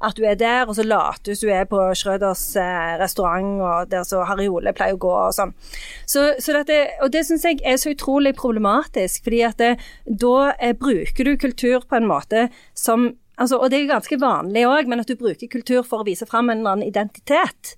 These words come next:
At det sier noe om hvem du er. Og det synes jeg er sånn en utrolig trist måte å møte, eh, et kulturelt objekt på. Det er det Sigmund Baumann kaller et fake encounter. Altså at du, du, egentlig så åpner du deg ikke selv opp for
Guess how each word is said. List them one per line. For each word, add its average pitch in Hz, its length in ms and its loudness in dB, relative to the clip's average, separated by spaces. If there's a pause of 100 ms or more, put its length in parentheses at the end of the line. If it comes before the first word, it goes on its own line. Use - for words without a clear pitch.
(200)
At 214 160 -4
det 247 260 2
sier 190 280 -2
noe 190 160 -2
om 214 200 0
hvem 220 280 0
du 262 240 2
er. 170 220 -2 (320)
Og 240 100 0
det 277 140 2
synes 294 180 -2
jeg 277 160 0
er 240 320 0
sånn 254 160 -2
en 240 160 4
utrolig 247 400 -2
trist - 380 -2
måte 208 640 0
å 240 80 4
møte, 214 800 2 (420)
eh, 220 180 -4 (100)
et 220 120 -6
kulturelt 214 460 -2
objekt 226 480 -2
på. 208 160 2
Det 208 80 2
er 214 100 4
det 240 200 2 (100)
Sigmund 226 460 -2
Baumann 240 420 2
kaller 180 460 -2
et - 180 -6
fake 240 240 0
encounter. 220 560 0
Altså 220 300 0
at 220 80 -2
du, 233 180 0 (420)
du, 220 140 0 (160)
egentlig 247 440 0
så 233 200 4 (220)
åpner 240 340 0
du 254 80 2
deg 254 160 0
ikke 233 180 -6
selv 226 380 0
opp 254 180 -2
for - 160 -6